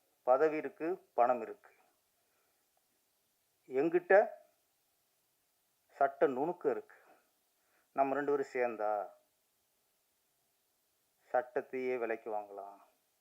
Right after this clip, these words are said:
ஏன் நீதிபதியே விலைக்கு வாங்கலாம்." இந்த காலகட்டத்துல இந்த டயலாக் சொல்றதுக்கு பெரிய தைரியம் வேணும் சார். இன்னைக்கு நீதிபதியை விமர்சனம் பண்ணணும்னு சொன்னாலே தூக்கி உள்ள வச்சுறாங்க.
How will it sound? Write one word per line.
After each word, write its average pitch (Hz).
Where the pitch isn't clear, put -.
ஏன் 117
நீதிபதியே 120
விலைக்கு 104
வாங்கலாம்." 104
இந்த 104
காலகட்டத்துல 135
இந்த 117
டயலாக் 123
சொல்றதுக்கு 120
பெரிய 147
தைரியம் 151
வேணும் 110
சார். -
இன்னைக்கு 151
நீதிபதியை 208
விமர்சனம் 190
பண்ணணும்னு 190
சொன்னாலே 170
தூக்கி 214
உள்ள 165
வச்சுறாங்க. 104